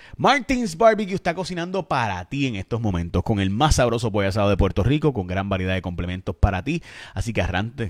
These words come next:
arranca para Martins Barbecue, una receta, un legado, una tradición. Ya sabes, Martins Barbecue, una receta, un legado, una tradición.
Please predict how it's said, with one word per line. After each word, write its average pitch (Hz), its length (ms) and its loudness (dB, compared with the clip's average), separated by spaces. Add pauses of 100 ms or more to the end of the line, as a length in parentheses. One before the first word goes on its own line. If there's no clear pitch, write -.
arranca 85 320 -8
para 80 120 -10
Martins 85 380 -8
Barbecue, 85 360 -2
una 85 100 -2
receta, 107 280 0
un 92 120 2
legado, 90 500 -4 (460)
una 110 380 -4
tradición. 82 720 -2
Ya 82 100 -4
sabes, 98 260 0
Martins 190 380 0
Barbecue, 214 560 0
una 185 240 6
receta, 190 640 4 (1300)
un 123 260 -2
legado, 131 600 2 (460)
una 135 480 4 (180)
tradición. 98 1000 2